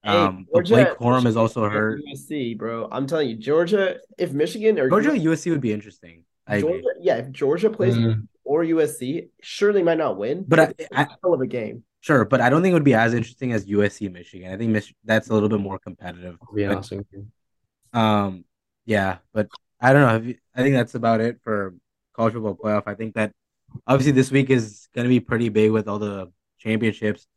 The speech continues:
Speaker 2: It could be very interesting to see an upset. I just don't think it'll end up happening, and it's get a little bit disappointing because I don't wanna sound like a T C U hater, but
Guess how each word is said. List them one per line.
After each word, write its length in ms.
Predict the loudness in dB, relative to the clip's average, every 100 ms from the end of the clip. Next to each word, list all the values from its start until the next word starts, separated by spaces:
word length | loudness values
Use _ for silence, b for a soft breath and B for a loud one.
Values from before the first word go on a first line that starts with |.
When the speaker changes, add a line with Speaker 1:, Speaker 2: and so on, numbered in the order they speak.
| _ _ -4
Speaker 2:
It 60 | 4
could 100 | 6
be 80 |
very 200 | 8 6
interesting 320 | 4 2 2 4
to 60 |
see 160 | 4 4
an 60 |
upset. 400 | 2 -6 -2 -2
I 100 | -2
just 140 | -10 -8
don't 200 | -8 -8
think 140 | -6
it'll 220 | -4 -6
end 180 | -8 -10
up 140 | -12 -12
happening, 480 | -16 -12 -8 -8 -8
and 240 | -14 -20 _
it's 140 | -8 0
get 100 | 4
a 20 |
little 160 | 6 6
bit 140 | 4
disappointing 420 | 2 0 0 2
because 320 | 0 -2 -4 -6 _ -2
I 60 | 4
don't 60 |
wanna 120 | 4
sound 240 | 4 2 2
like 120 | 2
a 40 |
T 220 | -2 -6 -6
C 160 | -6
U 140 | -4 2
hater, 320 | 2 2 0
but 180 | -4